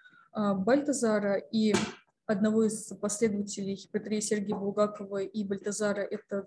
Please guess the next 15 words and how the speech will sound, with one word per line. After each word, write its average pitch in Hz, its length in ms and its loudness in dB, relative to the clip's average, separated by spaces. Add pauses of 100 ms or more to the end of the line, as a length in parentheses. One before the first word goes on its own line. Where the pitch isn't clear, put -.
тоже 202 260 0
одного 196 520 0
современного, 196 920 2 (580)
а, 196 280 -2 (340)
православного 208 1000 2
американского 202 560 2
мыслителя 196 580 0
Дэвида 202 320 2
Бентли 202 320 0
Харта. 285 460 0
И 220 240 0
уже 226 340 2 (220)
хотелось 208 420 0
отметить, 254 340 0
что - 400 -2